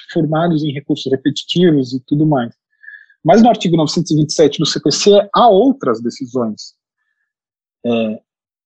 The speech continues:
e há, com imposição de dever de ser observado pelo juiz. Então, o juiz do, do tribunal local tem o dever de observar a orientação de, uma cu-, de um órgão de cúpula superior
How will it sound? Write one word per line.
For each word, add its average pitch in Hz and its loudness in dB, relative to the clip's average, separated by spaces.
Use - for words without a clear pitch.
e 151 4
há, 165 2
com 175 2
imposição 190 4
de 180 4
dever 185 4
de 190 2
ser 196 2
observado 185 2
pelo 196 2
juiz. 185 2
Então, 175 0
o 147 0
juiz 175 2
do, 147 2
do 135 -4
tribunal 135 -2
local 151 0
tem 165 -4
o 160 -2
dever 180 -2
de 208 -6
observar 190 -2
a 151 0
orientação 190 0
de, 147 0
uma 175 2
cu-, - -16
de 160 0
um 160 0
órgão 196 4
de 185 2
cúpula 196 0
superior 196 2